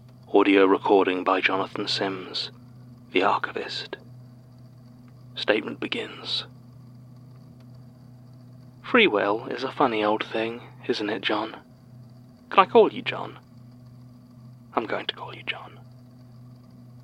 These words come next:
Such a strange concept woven together from a thousand different experiences and ignorances, a faculty we only ever truly ascribe to ourselves and, I suppose,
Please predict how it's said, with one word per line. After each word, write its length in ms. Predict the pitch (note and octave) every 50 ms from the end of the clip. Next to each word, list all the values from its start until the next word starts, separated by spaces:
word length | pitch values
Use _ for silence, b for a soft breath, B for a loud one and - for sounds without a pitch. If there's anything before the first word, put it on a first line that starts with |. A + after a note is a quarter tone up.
| - -
Such 200 | - - C#4 -
a 40 | -
strange 540 | - - - - A2 G#2+ G#2+ G#2 G2+ F#2 -
concept 580 | - - - F#2 F2+ - - G2 G2 - - -
woven 320 | G#2 G2 G2+ G2+ - G#2+
together 320 | G2+ G2+ G2 G#2 G#2 G2+ G#2
from 160 | - G#2+ G#2+
a 60 | G2+
thousand 480 | - - G#2+ G2+ G2 G2 F#2+ - G#2+ G2+
different 280 | G#2 G2+ - A#2 G#2
experiences 840 | - - - - - - F#2+ F#2+ F#2+ G2 G2+ G2+ - - - A#2 B2
and 100 | A#2 G#2
ignorances, 720 | G2 F#2 - G#2+ G2+ G2+ G2 - - - - A#2 - - B B B B B B
a 80 | - -
faculty 440 | - - B3 - - G#3+ G3 - G3+
we 140 | F#3 F3+ F3
only 220 | F3 F3 E3+ E3
ever 140 | D#3 - C3+
truly 560 | - - - - - B2 A#2+ B2+ B2 G#2 G2
ascribe 520 | G2 G2 - - - - G#2+ G#2 G#2+ A#2 B2+
to 120 | - C3 C3
ourselves 680 | C3 C3+ - - - F3+ F3 D#3+ C3 A#2 G#2 G#2 A2
and, 320 | B2 B2 A#2+ A#2+ A#2+ A#2 - - - - - - - - - -
I 100 | - -
suppose, 800 | - - - - A2 A2 G#2+ - - - - - - - -